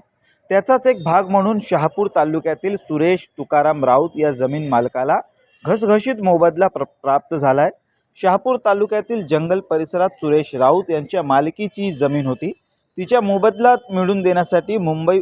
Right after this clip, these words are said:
ऊर्जा मार्ग प्रकल्पाच्या अधिकाऱ्यांनीही विशेष प्रयत्न केले आणि सुरेश राऊत यांना हा मोबदला मिळवून दिला.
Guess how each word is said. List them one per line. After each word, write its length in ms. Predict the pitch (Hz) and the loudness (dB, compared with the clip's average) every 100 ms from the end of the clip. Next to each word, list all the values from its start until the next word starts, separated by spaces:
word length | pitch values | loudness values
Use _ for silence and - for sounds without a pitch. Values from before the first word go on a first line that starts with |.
| 156 | -2
ऊर्जा 320 | 147 143 170 | -4 2 2
मार्ग 360 | 151 147 160 175 | 4 2 2 -4
प्रकल्पाच्या 720 | 147 - 147 - 143 165 165 | -6 -6 -8 -6 -6 -2 -2
अधिकाऱ्यांनीही 760 | 135 135 139 131 131 135 135 180 | -2 -4 -4 -2 -2 -4 -6 -8
विशेष 520 | 151 139 - 196 190 - _ _ _ | -10 -10 -2 -2 -2 -6 _ _ _
प्रयत्न 300 | 147 160 - | -2 -2 -4
केले 340 | 135 139 143 220 - _ _ | -10 -4 -2 -2 -4 _ _
आणि 180 | 151 202 | -8 -8
सुरेश 440 | - 196 220 247 | -6 0 2 2
राऊत 200 | 190 175 165 | 2 0 0
यांना 260 | 156 151 143 | -4 -2 0
हा 180 | 143 | 2
मोबदला 520 | 156 135 123 120 143 170 | 0 0 0 0 0 0
मिळवून 320 | 143 120 113 | -2 -4 -6
दिला. 260 | 123 135 | -2 0